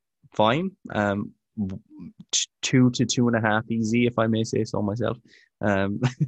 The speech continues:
<laughs> I don't like saying that before results come out, but, uh, but yeah, no, it was fine. It was grand. Um, then tomorrow I've got another exam, um, which is just on, again, all neuro stuff. And then I've got exams again in four weeks' time. I've got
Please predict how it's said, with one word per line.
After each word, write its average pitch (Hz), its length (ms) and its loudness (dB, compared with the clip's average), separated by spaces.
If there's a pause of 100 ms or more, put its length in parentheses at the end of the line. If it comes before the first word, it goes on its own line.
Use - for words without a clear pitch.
(160)
<laughs> - 220 -2 (240)
I 104 80 0
don't 110 180 6
like 104 160 6
saying 104 240 2
that 98 140 2
before 98 260 0
results 90 340 0
come 90 160 -4
out, 82 220 -2
but, 82 200 -2
uh, - 180 -10 (120)
but 98 100 2
yeah, 71 140 -2
no, 73 160 -2
it 69 60 -4
was 80 140 -10
fine. 76 180 0
It 90 160 -14
was 82 80 -14
grand. 80 260 -2 (320)
Um, 87 240 2
then 92 120 0
tomorrow 90 400 2
I've 82 140 2
got 85 120 2
another 82 260 -2
exam, 110 400 2 (440)
um, 80 500 0
which 80 220 -8
is 80 200 -4
just - 240 -8
on, 69 460 -8
again, 73 340 -8
all 73 260 -6
neuro 78 340 -2
stuff. 85 340 -2 (340)
And 82 160 -2
then 80 140 -2
I've 78 180 -6
got 78 160 -2
exams 78 460 -4
again 85 500 -2
in 80 600 -4 (100)
four 87 220 2
weeks' 82 220 -4
time. 95 360 0
I've 82 100 -4
got 76 180 -2